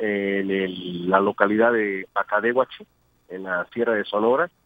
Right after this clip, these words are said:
el día diez de septiembre del año dos mil dieciséis, aproximadamente a las cuatro y media de la mañana, entre cuatro y media a cinco de la mañana,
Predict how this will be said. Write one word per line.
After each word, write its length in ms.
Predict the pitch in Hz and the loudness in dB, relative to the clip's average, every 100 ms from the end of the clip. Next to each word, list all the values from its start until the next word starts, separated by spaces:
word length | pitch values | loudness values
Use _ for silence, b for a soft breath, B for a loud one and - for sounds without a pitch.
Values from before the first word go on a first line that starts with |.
| _ - | _ -14
el 180 | 90 | -10
día 600 | 92 104 110 107 101 92 90 | -6 0 2 4 2 2 0
diez 220 | 110 117 | 0 0
de 100 | 107 | 0
septiembre 580 | 101 - 120 117 101 98 | -4 0 0 2 2 2
del 160 | 98 | 4
año 340 | 107 110 107 98 | 4 4 2 2
dos 180 | 95 104 | 0 0
mil 120 | 113 | -2
dieciséis, 400 | 101 101 135 131 | -4 0 2 2
aproximadamente 880 | - - 107 110 104 107 - 101 - _ _ _ | 0 0 2 4 4 -2 0 -2 -2 _ _ _
a 100 | 95 | -2
las 220 | 95 87 - | 0 -2 2
cuatro 360 | 120 113 101 | 4 4 0
y 40 | 98 | -2
media 280 | 107 107 | 2 2
de 120 | 98 92 | 2 0
la 120 | 90 | 0
mañana, 460 | 92 101 113 117 | 0 4 6 6
entre 220 | 95 92 95 | 2 -4 -2
cuatro 260 | 110 - | -2 0
y 40 | 104 | 2
media 140 | 107 | 2
a 60 | - | 2
cinco 280 | 104 107 | -2 0
de 60 | 98 | 0
la 80 | 92 | 2
mañana, 420 | 104 127 151 165 | 2 4 4 2